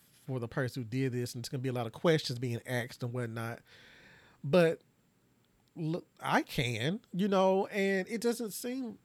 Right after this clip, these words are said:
fair. And it also shows another level of that so-called equalness that's supposed to be between the both of them. It's not there. And a part of me wonders if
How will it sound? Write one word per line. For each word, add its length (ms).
fair. 720
And 440
it 200
also 420
shows 560
another 880
level 600
of 340
that 260
so-called 960
equalness 540
that's 160
supposed 260
to 40
be 100
between 340
the 60
both 260
of 80
them. 340
It's 240
not 280
there. 420
And 480
a 120
part 260
of 80
me 80
wonders 800
if 400